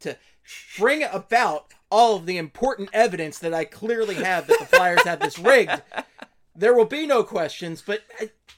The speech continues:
Speaker 1: Tarzan Boy is a terrible choice. I just cannot get over that. And I just, I can't get over it as this just nineties, like, <laughs> nineties movie song <laughs> more than anything. It plays over the credits after you see, like,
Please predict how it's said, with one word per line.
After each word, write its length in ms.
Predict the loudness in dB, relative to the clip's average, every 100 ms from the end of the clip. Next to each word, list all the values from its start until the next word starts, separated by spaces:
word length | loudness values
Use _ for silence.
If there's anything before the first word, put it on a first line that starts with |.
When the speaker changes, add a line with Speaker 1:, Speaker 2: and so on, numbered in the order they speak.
| _ _ -20 -20 -20
Speaker 1:
Tarzan 500 | -12 -8 -8 -8 -14
Boy 140 | -16
is 140 | -16 -18
a 60 |
terrible 680 | -20 -20 -14 -12 -12 -14 -20
choice. 340 | -20 -20 -20 -12
I 260 | -4 -2 -4
just 280 | -10 -20
cannot 480 | -20 -18 -14 -14 -14 _ _ _ _ _ _
get 160 | -10 -8
over 300 | -8 -10 -12
that. 260 | -16 -18 -16
And 300 | -14 -12 -14 _ -14 -10
I 100 | -8
just, 320 | -10 -18 _ -14
I 120 | -12
can't 320 | -10 -10 -8 -4
get 120 | -2
over 300 | -2 -4 -8
it 140 | -8
as 220 | -10 -12 -12
this 300 | -16 -16 -16
just 280 | -18 -20 -16
nineties, 640 | -10 -10 -10 -12 -14 -10
like, 320 | -10 -10 -14 _ _ _ _ _ _ _
<laughs> 360 | -14 -14 -16 -10
nineties 580 | -8 -6 -6 -8 -12 -6
movie 400 | -4 -4 -8 -10
song 600 | -10 -10 -12 -14 -18 -18
<laughs> 40 |
more 140 | -10 -8
than 180 | -8 -8
anything. 640 | -10 -10 -14 -16 -16 -16
It 120 | -14
plays 220 | -12 -8
over 160 | -8 -8
the 120 | -10
credits 400 | -8 -8 -8 -8
after 240 | -10 -12
you 100 | -16
see, 220 | -18 -16 -12
like, 280 | -12 -12